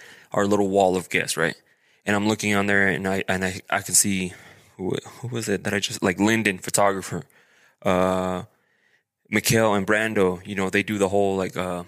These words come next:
the, the tarot cards, the healing, the, you know, things like that. Super cool guys. We actually need to have 'em back on again. Uh, Spencer Erickson, you know, uh, Son of Eric Design. He, he does, like, graphics, logos, you name it, for, like, companies.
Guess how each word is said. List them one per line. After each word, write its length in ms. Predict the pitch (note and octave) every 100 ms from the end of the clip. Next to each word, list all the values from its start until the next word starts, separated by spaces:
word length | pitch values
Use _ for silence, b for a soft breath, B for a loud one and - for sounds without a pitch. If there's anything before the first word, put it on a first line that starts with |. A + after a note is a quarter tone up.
| b b _
the, 340 | - G#2 F#2+ F2+
the 100 | F2+
tarot 280 | - G#2+ F#2
cards, 460 | - G#2 G2+ G2 F#2
the 100 | F#2
healing, 400 | - G#2+ G#2 -
the, 180 | G#2 -
you 120 | B2 A#2
know, 140 | A2
things 220 | A2+ G#2
like 140 | F#2 G#2
that. 280 | F#2+ - - _ _
Super 280 | - B2+ -
cool 200 | - F#2+
guys. 240 | G2 F#2
We 180 | F#2+ G2+
actually 280 | G2+ G#2 F#2+
need 120 | G2
to 60 | F#2+
have 140 | G2
'em 100 | F#2+
back 200 | F#2 F#2
on 140 | F#2 F#2
again. 240 | F#2 F#2 B B B B B B _
Uh, 420 | - F#2 F2+ F2+ -
Spencer 400 | - - A2 -
Erickson, 640 | A2 A2 A2 - G2+ F#2+ F2+
you 100 | F#2+
know, 200 | F#2+ F#2
uh, 220 | F#2 F2+
Son 220 | - G#2
of 60 | G2+
Eric 220 | G2+ -
Design. 520 | F#2+ G2+ G#2 G2 F2+ B B _ _ _ _ _ _ -
He, 180 | G#2 G2+
he 160 | G2+
does, 200 | G2 G2
like, 140 | F#2+ F#2
graphics, 440 | G2+ F#2 G2+ F2+
logos, 540 | G#2 G2 G2 G2+ G2 G2
you 80 |
name 200 | G2 G2 F2+
it, 80 |
for, 120 | - F#2
like, 140 | F2
companies. 460 | - F#2+ G2+ G2